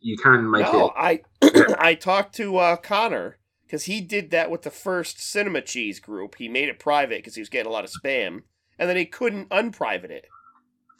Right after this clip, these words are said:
Speaker 1: Okay.
Speaker 2: So he had to make a new one, Cinema Cheese Two.
Speaker 1: That explains a lot. But I was always, I was always under the impression that you could actually, if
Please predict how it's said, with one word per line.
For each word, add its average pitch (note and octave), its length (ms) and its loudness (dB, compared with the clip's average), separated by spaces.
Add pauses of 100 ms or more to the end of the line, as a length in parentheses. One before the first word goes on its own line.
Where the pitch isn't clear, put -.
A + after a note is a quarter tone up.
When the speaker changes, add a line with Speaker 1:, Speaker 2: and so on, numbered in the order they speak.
(120)
Speaker 1:
Okay. A2+ 500 2 (1120)
Speaker 2:
So D#3+ 140 -4
he D#3+ 60 0
had F3 140 4
to E3 60 -6
make E3 220 -2
a D#3+ 40 -2
new F#3+ 160 -2
one, F2+ 220 -6
Cinema C3 320 -8
Cheese C3 360 -8
Two. F#3+ 280 -6 (1900)
Speaker 1:
That C3+ 80 6
explains F#2 440 2
a F2+ 40 6
lot. A2 300 0 (1000)
But B2+ 240 10
I C#3 40 12
was C#3 180 10
always, C3 260 12
I B2+ 60 4 (220)
was D3+ 140 10
always F3+ 320 12
under D#3+ 200 8
the D3+ 140 4
impression C3+ 500 0
that F2+ 60 -6
you G#2+ 140 -4
could A2+ 140 4
actually, A2+ 480 6
if A2 80 0